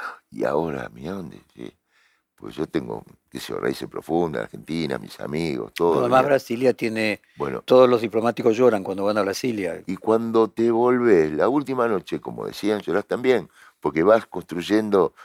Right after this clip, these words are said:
Speaker 1: una cosa muy especial de vínculo.
Speaker 2: ¿Brasil u-, te unió familiarmente?
Speaker 1: Eh, sí, a ver, uno fortalece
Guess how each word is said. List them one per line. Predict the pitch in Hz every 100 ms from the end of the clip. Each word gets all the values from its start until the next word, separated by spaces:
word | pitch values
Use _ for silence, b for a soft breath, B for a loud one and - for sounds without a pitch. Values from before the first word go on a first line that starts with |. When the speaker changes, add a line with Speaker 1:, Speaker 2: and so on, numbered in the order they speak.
| b -
Speaker 1:
una | 85
cosa | - 92 76
muy | 85 85
especial | 71 - - - - _ b b _ -
de | 67
vínculo. | 65 60 - -
Speaker 2:
¿Brasil | - 113 - 170 185 -
u-, | 131
te | - 110
unió | 107 107 139 _ _ _ _ _ _ _ _
familiarmente? | - 107 107 110 113 147 - 127 _ _ _ _ _ _ _ _ _ _ _ _ _ _ _ _ _ _ _ _ _
Speaker 1:
Eh, | 73 73 71 71 67 65 - _ _ _ _ _ _ _ _ _ _ _ _ _ _ _ _ _
sí, | - - 170 135 -
a |
ver, | 101 92 76 - _ _ _ _
uno | - 113 113 92 76 65 53 50 _ _ _ _ _ _ _ _ _ _ _ _ _ _ _ _ _
fortalece | 57 55 - 65 82 98 - 80 71 64 60 52